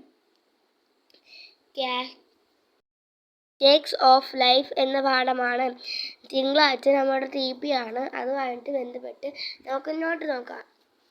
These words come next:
അതിൽ ക്വസ്റ്റ്യൻ നമുക്ക് നോക്കിയാലോ? What are the thing-, things in which the organisms are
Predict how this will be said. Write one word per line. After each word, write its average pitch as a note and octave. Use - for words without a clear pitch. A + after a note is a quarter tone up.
അതിൽ C4+
ക്വസ്റ്റ്യൻ C#4+
നമുക്ക് C#4
നോക്കിയാലോ? B3
What C4+
are A#3
the A#3+
thing-, A#3+
things B3+
in C#4
which B3
the B3
organisms B3
are A#3+